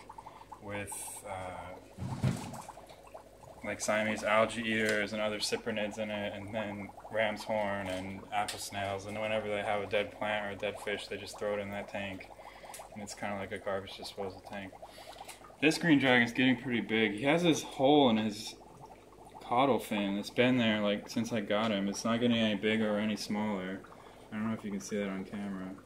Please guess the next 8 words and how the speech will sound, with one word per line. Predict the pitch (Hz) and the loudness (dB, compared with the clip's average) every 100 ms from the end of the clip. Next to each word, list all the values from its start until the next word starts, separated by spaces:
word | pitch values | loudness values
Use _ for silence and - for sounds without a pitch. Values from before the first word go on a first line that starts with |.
| - | -10
but | 104 92 87 - - - - - - - - - - - - - - - - - | -8 -6 -8 -16 -20 -20 -20 -20 -20 -20 -18 -18 -18 -20 -20 -20 -20 -20 -20 -8
he's, | 113 117 - - - - | -2 -2 -4 -10 -14 -4
he's | 120 113 110 - - | -2 -2 -4 -12 -2
growing | 104 104 101 | 2 2 0
for | 95 104 | -2 -8
sure. | - 110 101 - - - - - - - - - - - - - - - - - - - - - - - - - - | -8 -4 -4 -4 -10 -20 -20 -20 -20 -20 -20 -20 -20 -20 -20 -20 -20 -20 -20 -20 -20 -20 -20 -20 -20 -20 -20 -20 0
All | 120 | 6
right, | 120 107 | 6 4